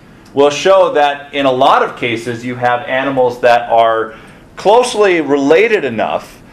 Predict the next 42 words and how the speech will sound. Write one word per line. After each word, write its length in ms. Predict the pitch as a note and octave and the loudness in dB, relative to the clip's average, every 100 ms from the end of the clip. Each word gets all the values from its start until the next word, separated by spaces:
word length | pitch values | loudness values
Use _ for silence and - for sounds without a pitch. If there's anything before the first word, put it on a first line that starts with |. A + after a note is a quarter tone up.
| - | -4
that 200 | C3 C#3+ | 0 2
they 120 | D3+ | 2
can 220 | D3+ D3+ C#3 | 2 0 0
produce 360 | C#3+ C#3 C3+ | -2 0 0
offspring, 760 | D#3 D#3+ F#3 - C3 A#2 A2+ A2+ - | 2 2 0 -6 -10 -8 -10 -12 -6
but 160 | - B2+ | 0 2
the 100 | B2+ | 4
offspring 440 | B2+ C3 - B2+ | 4 2 -2 -4
is 120 | A2 - | -4 -8
sterile, 540 | - C3 A2+ F2 C2 - - | -4 2 2 2 -4 -10 -6
like 160 | G#2+ | -4
a 40 | A2+ | -2
mule. 380 | A#2+ A2+ D2+ - - - - - | -2 -2 -2 -6 -18 -20 -20 -8
You 100 | G2 | -2
know, 100 | G#2 | -2
a 40 | |
horse 280 | A2 G#2+ - | 0 -4 -4
and 80 | G#2+ | -4
a 60 | |
donkey, 420 | G2+ A#2 G#2+ - | 0 0 0 -4
which 180 | E2+ F2 | -14 -8
are 80 | F#2 | -6
separate 340 | - A2 G2 | -2 -2 -2
species, 540 | F#2+ - B2+ A#2+ A2+ G#2 - - | -10 -6 -6 -6 -8 -10 -16 -6
but 100 | B2 | -4
they 80 | A2+ | -4
produce 300 | A2 G#2+ G#2 | -4 -6 -6
a 60 | G2 | -6
mule. 400 | B2 D#3+ - - - - - | 0 0 0 -6 -18 -20 -14
Well, 400 | - A2 A2 A2 | -4 -2 -2 -4
horses 420 | - C#3+ C#3 C3+ A#2+ | -4 0 0 -4 -10
and 140 | A2+ | -2
donkeys 420 | B2+ C#3+ C3+ A#2+ | 0 0 -2 -8
are 80 | G#2+ | -8
still 340 | - - F3 | -8 -2 0
separate 320 | E3 D3+ B2+ A2 | 0 0 -4 -6
species 460 | - A#2 A2+ A#2+ | -8 -8 -6 -10
because 640 | A2+ A#2 A2+ E3 C3+ A#2+ A2 | -8 -12 -4 2 2 2 -4
mules 460 | A#2+ C3 B2+ B2+ | -6 -2 0 0
are 80 | B2 | -2
not 340 | A#2 G#2+ G#2+ - | -2 -2 -2 -6
fertile 640 | - E3+ E3 G#2+ - F#3+ | -2 2 2 2 0 -2